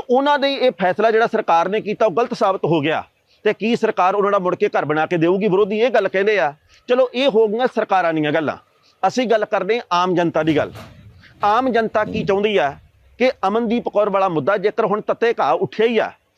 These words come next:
Speaker 1: ਤੇ ਭਾਈ ਇਹਨੂੰ ਹੁਣ ਕਿਸੇ ਨਾ ਕਿਸੇ ਤਣ ਪੱਤਣ ਲਾਇਆ ਜਾਵੇ। ਇਹ ਨਹੀਂ ਵੀ ਭਾਈ ਹੁਣ ਉਹਨੂੰ ਨਿਆਇਕ ਹਿਰਾਸਤ ਦੇ ਵਿੱਚ ਭੇਜਤਾ,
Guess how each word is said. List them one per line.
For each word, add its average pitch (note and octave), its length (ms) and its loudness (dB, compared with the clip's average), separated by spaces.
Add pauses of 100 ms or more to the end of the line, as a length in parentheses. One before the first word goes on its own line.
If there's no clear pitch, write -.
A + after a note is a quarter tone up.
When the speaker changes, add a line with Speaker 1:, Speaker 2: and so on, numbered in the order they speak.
(140)
Speaker 1:
ਤੇ A3 100 2
ਭਾਈ F#3+ 400 0
ਇਹਨੂੰ A3 240 2
ਹੁਣ G#3 140 0
ਕਿਸੇ G3 240 -4
ਨਾ G3 120 -2
ਕਿਸੇ - 240 -2
ਤਣ G3 240 -2
ਪੱਤਣ F3+ 320 -2
ਲਾਇਆ D#3+ 220 0
ਜਾਵੇ। C#3 240 -4 (600)
ਇਹ A#3+ 220 4
ਨਹੀਂ A#3+ 100 2
ਵੀ B3 80 0
ਭਾਈ G#3+ 280 0
ਹੁਣ G#3 180 2
ਉਹਨੂੰ A3 180 4
ਨਿਆਇਕ G3 280 0
ਹਿਰਾਸਤ G3 340 2
ਦੇ G3 120 2
ਵਿੱਚ G#3 140 0
ਭੇਜਤਾ, G3 540 0